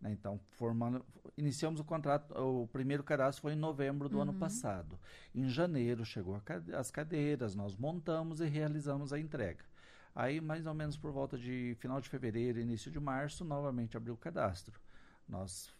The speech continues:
Speaker 1: fizemos cadastro, foram mais doze cadeiras de rodas, veio, montamos e realizamos a entrega. E agora abriu novamente, né?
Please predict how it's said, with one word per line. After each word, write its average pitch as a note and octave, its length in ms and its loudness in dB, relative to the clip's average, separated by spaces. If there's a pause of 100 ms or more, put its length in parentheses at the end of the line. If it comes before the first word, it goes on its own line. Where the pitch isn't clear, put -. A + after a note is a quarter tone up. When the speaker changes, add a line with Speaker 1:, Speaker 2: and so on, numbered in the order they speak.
(580)
Speaker 1:
fizemos G#2 400 -2
cadastro, B2 520 0
foram A2 300 -2
mais G#2 260 -2 (240)
doze B2+ 400 2
cadeiras G#2 500 -2
de - 80 -6
rodas, C#3 640 -2 (400)
veio, A2 640 2
montamos A#2 600 0
e D#3 60 2
realizamos D3+ 720 2
a D3 60 2
entrega. D#3+ 480 -2 (300)
E A#3+ 80 2
agora C#3+ 320 4
abriu C3 240 0
novamente, B2+ 680 -2
né? G2 200 -6